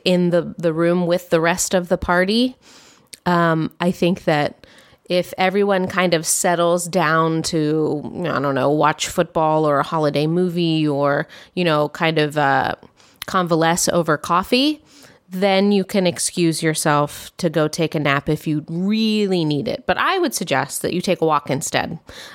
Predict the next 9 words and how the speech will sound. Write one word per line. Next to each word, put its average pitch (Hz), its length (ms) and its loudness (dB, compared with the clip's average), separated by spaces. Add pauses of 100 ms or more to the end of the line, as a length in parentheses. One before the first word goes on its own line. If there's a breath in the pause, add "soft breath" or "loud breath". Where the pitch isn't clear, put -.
Um, 156 600 0
the 180 80 2
walk 185 360 0
is 180 120 -2
going 175 160 -2
to - 100 -8 (100)
aid 185 200 2
in 165 140 0
digestion. 247 960 0